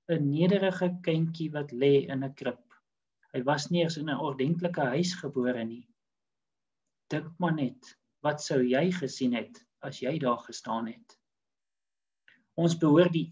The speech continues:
eerste leerders van die leermeester te bewonder, Josef en Maria en die skaapwagters.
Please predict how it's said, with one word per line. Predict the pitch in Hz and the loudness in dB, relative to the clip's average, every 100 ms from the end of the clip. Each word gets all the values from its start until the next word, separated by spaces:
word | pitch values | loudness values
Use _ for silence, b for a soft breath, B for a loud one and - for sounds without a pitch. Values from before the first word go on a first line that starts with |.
| 196 | 4
eerste | 208 - - 185 | 4 2 -2 0
leerders | 151 147 170 165 165 - | 2 4 4 4 0 0
van | 160 | -2
die | 151 | 0
leermeester | 131 147 160 147 143 151 143 | 2 2 2 0 -2 -4 -6
te | 175 | -4
bewonder, | 170 165 131 185 175 - - _ _ _ _ _ _ 131 | -2 -2 0 0 -2 -8 -14 _ _ _ _ _ _ 2
Josef | 156 185 185 175 | 6 6 4 0
en | 160 143 | -2 0
Maria | 135 147 165 160 143 | 2 2 4 4 2
en | 147 | -2
die | 151 | -6
skaapwagters. | - - 165 170 143 131 - 123 - | -8 -2 -2 -2 -2 -4 -6 -18 -18